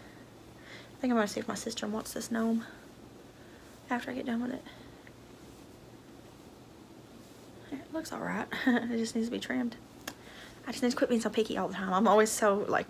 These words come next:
critical of my own work. But, yeah, he's almost done. I guess just gotta sew his beard on there and make a pom-pom.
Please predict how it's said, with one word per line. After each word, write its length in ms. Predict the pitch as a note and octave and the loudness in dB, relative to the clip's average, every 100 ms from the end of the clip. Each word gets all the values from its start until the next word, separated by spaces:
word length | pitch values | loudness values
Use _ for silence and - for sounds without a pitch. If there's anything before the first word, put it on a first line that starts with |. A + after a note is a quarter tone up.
| - - | -6 2
critical 320 | A3 G#3+ F3+ | 4 6 4
of 80 | G3+ | 6
my 160 | D#3+ | 4
own 100 | F#3+ | 4
work. 300 | F3+ F#3 - - - - - - - - - | 2 0 -2 -14 -16 -16 -14 -14 -16 -18 -10
But, 220 | - - - - | -10 -10 -16 -4
yeah, 200 | B3 E4 | 0 2
he's 160 | D4 E4 | 2 2
almost 380 | E4+ G4 G4 - | 4 6 6 6
done. 320 | F#4+ G4 C4+ | 6 6 6
I 60 | |
guess 180 | B3+ C4 | 6 0
just 200 | - - | -4 -2
gotta 200 | C#4+ C4+ | 0 0
sew 140 | - C4+ | 2 4
his 140 | C4+ | 4
beard 240 | C#4+ D4 | 6 6
on 80 | C#4 | 6
there 200 | C#4+ D4 | 6 4
and 200 | - A#3 | 4 4
make 160 | B3+ C4 | 2 0
a 40 | |
pom-pom. 580 | - B3 B3 F#3+ F#3+ | 2 2 4 4 4